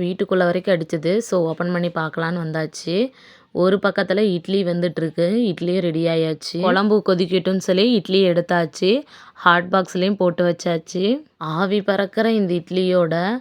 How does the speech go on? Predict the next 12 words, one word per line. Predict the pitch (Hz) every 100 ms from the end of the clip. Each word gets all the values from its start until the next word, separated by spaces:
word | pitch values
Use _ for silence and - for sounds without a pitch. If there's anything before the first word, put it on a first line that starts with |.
| - - _ _
சிக்கன் | 175 160 196 208
குழம்பு | 196 185 185
வச்சு | 180 175 170 -
சாப்பிடும்போது | 156 175 - 190 175 175 156 170 190 233 180
அவ்வளோ | 156 - 190 214 226 202
ருசியோ | 175 - 196 190 196 208
ருசியா | 202 - - 180 196
இருக்கும். | 170 151 160 165 220 294 _ _ _ _ _ _ _ _ _ _ _ _ 202
இப்போ | 190 185 196 247
ஒரு | 208 185 196
டசல் | 196 208 190
இட்லி | 175 208